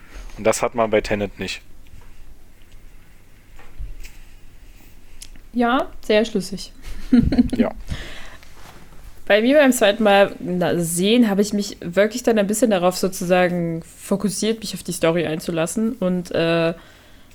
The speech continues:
Speaker 2: viel aufmerksamer zu schauen.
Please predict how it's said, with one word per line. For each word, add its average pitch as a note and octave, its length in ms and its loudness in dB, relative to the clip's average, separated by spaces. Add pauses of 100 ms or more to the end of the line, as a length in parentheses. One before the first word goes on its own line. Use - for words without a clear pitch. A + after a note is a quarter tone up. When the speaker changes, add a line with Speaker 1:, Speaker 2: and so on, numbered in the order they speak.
(720)
Speaker 2:
viel A#3+ 760 6
aufmerksamer F#3 840 2
zu - 160 -8
schauen. D#3 500 0